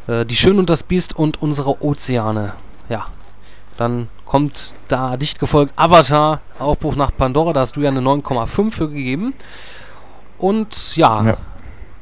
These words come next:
Speaker 1: äh, N H L zwölf auf dem fünften Platz. Also da kann man dann immer schön sehen,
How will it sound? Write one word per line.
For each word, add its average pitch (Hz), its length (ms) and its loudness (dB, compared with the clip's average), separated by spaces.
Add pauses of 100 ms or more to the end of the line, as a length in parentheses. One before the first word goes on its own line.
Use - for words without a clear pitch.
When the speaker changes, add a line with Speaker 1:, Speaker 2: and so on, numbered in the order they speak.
(160)
Speaker 1:
äh, 135 340 0
N 196 140 4
H 185 180 0
L 147 200 2
zwölf - 640 0 (580)
auf - 180 -8
dem 110 480 -6
fünften 151 380 -6
Platz. - 400 -6 (340)
Also 117 80 -6
da 120 80 -2
kann 143 140 2
man 143 100 2
dann 131 100 0
immer 139 140 0
schön 127 240 0
sehen, 135 420 -2